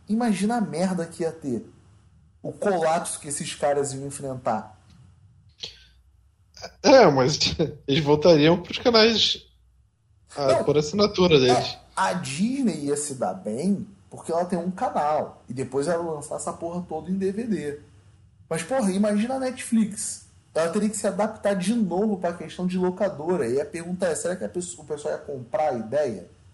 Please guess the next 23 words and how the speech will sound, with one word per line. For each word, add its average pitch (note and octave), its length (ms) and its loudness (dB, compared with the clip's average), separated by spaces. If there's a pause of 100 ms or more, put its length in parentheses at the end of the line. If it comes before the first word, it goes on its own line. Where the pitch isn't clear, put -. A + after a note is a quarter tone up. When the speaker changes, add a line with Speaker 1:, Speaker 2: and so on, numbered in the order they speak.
(540)
Speaker 1:
Ela D#3 160 0
conseguiria F3+ 580 -2
continuar F3+ 480 -4
produzindo C#3+ 1080 -4
o B2+ 80 -10
que C3+ 140 -8
ela C3 160 0
produz? C3 760 -8 (400)
Ela D3 160 0
con-, F3+ 220 -6 (180)
ela D#3+ 140 0
conseguiria F3+ 640 -4
ainda F3+ 180 -2
comprar D#3+ 440 -2
direitos C#3+ 520 -10
de C3+ 100 -12
coisas D3 420 -8
pra C3+ 120 -6
tentar C3+ 360 -4
trazer B2 420 -4
pra C#3 80 -4
outros D3 320 -6
países? B2+ 720 -6